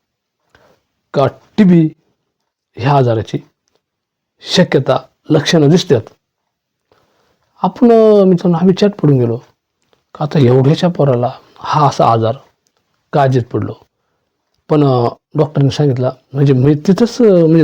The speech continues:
थोडासा मला लयच कसं तरी वाटला. मग, अ, डॉक्टर म्हणून तसं काही काळजी करायचे काम नाही. अ, एक, अ, काही गोळ्या औषधं भेटतात,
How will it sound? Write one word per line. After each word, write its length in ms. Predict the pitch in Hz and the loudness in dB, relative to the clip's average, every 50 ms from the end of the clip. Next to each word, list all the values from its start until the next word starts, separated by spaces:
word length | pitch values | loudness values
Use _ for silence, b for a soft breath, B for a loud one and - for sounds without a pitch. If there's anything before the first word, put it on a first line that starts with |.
| 143 - | 0 0
थोडासा 240 | 147 135 131 131 123 | -2 -2 -2 -2 -4
मला 220 | 120 120 117 117 | -4 -4 -4 -4
लयच 380 | 117 117 160 165 143 - - - | -2 0 0 0 0 -2 -6 -8
कसं 240 | - 156 139 - | -4 -4 -4 -2
तरी 120 | - 139 127 | 0 0 0
वाटला. 340 | 107 98 92 - 104 95 - - _ _ _ _ _ _ _ _ _ _ _ - - _ _ _ _ _ b b b b b b b b b b _ _ _ _ _ _ _ _ _ - | 0 0 -2 -4 -6 -8 -8 -10 _ _ _ _ _ _ _ _ _ _ _ -20 -20 _ _ _ _ _ b b b b b b b b b b _ _ _ _ _ _ _ _ _ -4
मग, 240 | 139 143 143 135 143 | -2 0 2 2 2
अ, 360 | 135 131 127 123 123 123 120 - - _ - | 2 2 2 2 2 0 0 -2 -8 _ -4
डॉक्टर 240 | 139 131 - - 131 | -2 -2 0 0 0
म्हणून 200 | 131 147 160 180 - - | 0 0 -2 -4 -10 -14
तसं 140 | - - 214 | -6 -4 -2
काही 140 | 196 170 165 | 0 0 0
काळजी 260 | - - 123 120 117 | 0 -2 -2 -2 -2
करायचे 280 | 117 - 117 117 113 113 | -2 -2 -2 -4 -4 -4
काम 240 | - - 113 117 120 | -4 -4 -4 -2 -2
नाही. 200 | 131 135 147 175 - _ _ _ _ _ _ _ _ _ _ _ _ _ _ _ _ _ _ _ | -2 -4 -4 -8 -12 _ _ _ _ _ _ _ _ _ _ _ _ _ _ _ _ _ _ _
अ, 60 | 180 156 143 135 135 131 131 135 - | 0 0 2 2 2 0 0 0 -2
एक, 240 | 151 143 - - 151 | -2 -4 -2 -2 0
अ, 320 | 139 135 127 123 123 127 - _ _ - - _ _ _ _ _ _ _ _ _ _ _ _ _ _ _ _ _ _ | 2 2 2 0 -2 -4 -6 _ _ -20 -20 _ _ _ _ _ _ _ _ _ _ _ _ _ _ _ _ _ _
काही 480 | - 147 147 151 156 147 135 123 120 117 - - _ - - - _ _ _ _ _ _ _ _ - | -4 0 2 4 4 4 4 4 2 0 0 -4 _ -18 -20 -20 _ _ _ _ _ _ _ _ 0
गोळ्या 220 | 135 139 135 123 117 | 2 2 2 2 0
औषधं 280 | 120 - - 151 151 | 0 0 0 0 2
भेटतात, 380 | 143 143 170 165 175 147 151 151 | 4 2 2 2 0 0 0 -2